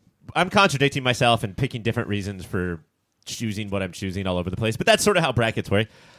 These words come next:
Uh, as much as I don't think Jessica Jones' second season dragged down the rest of it, which is the first season, I do think that Legion did sort of wear me down. Um, by the end, it was just really hard.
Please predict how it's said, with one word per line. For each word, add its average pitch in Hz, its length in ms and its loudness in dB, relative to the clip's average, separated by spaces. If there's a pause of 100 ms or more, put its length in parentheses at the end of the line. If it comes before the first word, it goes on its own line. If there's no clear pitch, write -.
(160)
Uh, 139 180 8
as 147 140 6
much 190 140 4
as 180 80 -8
I 214 80 4
don't 156 160 2
think 143 160 -6
Jessica 131 260 -2
Jones' 110 400 -6
second 110 240 -6
season 107 240 -8
dragged 98 320 -4
down 95 400 -4 (320)
the 95 120 -2
rest 110 280 -2
of 80 100 -2
it, 73 220 -6 (640)
which - 160 -4
is 87 100 -6
the 90 80 -8
first 90 200 -6
season, 80 300 -12 (320)
I 120 60 -4
do 131 280 2
think 180 220 -6
that 170 160 -4
Legion 127 640 -8
did 117 220 -2
sort 120 180 -4
of 107 80 -2
wear 113 160 -2
me 113 100 -8
down. 98 460 -6 (500)
Um, 90 600 -2 (460)
by 120 200 4
the 127 180 -2
end, 120 340 0
it 110 120 -8
was 107 120 -8
just 113 180 -12
really 117 260 -8
hard. 113 520 -6